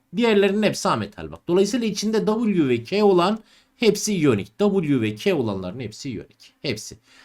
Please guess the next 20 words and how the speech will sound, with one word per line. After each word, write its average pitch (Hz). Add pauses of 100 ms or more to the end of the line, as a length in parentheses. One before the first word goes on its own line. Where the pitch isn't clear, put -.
(220)
Geri 233
kalanların 214
hepsi 208
kovalent. 107
Çünkü 123
Q, 190
T, 160
L, 185
X, 165
M, 175
Y 139
hepsi 170
kovalent. 95
Eğer 175 (300)
farklı 208
ametalse 208
polar, 233 (340)
aynı 196
ametalse 104
apolar. 95